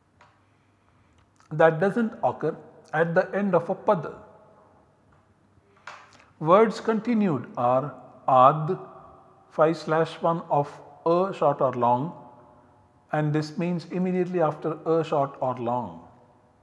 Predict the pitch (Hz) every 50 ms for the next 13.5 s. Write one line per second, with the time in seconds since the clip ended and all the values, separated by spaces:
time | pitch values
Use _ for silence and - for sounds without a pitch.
0 | _ _ _ - - _ _ _ _ - 180 185 170 - - - 202 190 196 -
1 | - - - 185 180 190 190 214 240 226 156 139 113 104 110 120 120 - - -
2 | - - - _ - 170 175 170 - - 185 180 175 - - - 175 170 170 165
3 | - - - 170 160 165 160 160 185 214 208 - - 131 127 127 123 - - -
4 | - - - - _ _ _ - 147 147 143 139 - 156 143 147 147 - - -
5 | - - - - - 135 120 107 95 90 71 62 58 - - - _ _ _ _
6 | _ _ _ _ _ _ _ - - _ _ _ _ _ _ - 233 240 233 202
7 | 185 156 123 110 110 123 143 208 214 - - - - 262 240 - - 190 170 143
8 | 143 170 190 160 135 113 101 104 139 165 - - - - - _ _ _ _ _
9 | _ _ _ _ _ _ _ _ _ _ _ _ _ _ _ _ _ _ _ _
10 | _ _ _ _ _ _ _ _ _ _ _ _ _ _ _ _ _ _ _ _
11 | _ _ _ 190 180 180 208 233 233 233 233 233 254 247 247 202 160 175 165 -
12 | 202 202 214 202 180 202 190 - - 196 - - 190 180 - - - - - 175
13 | 185 - - - - - - - -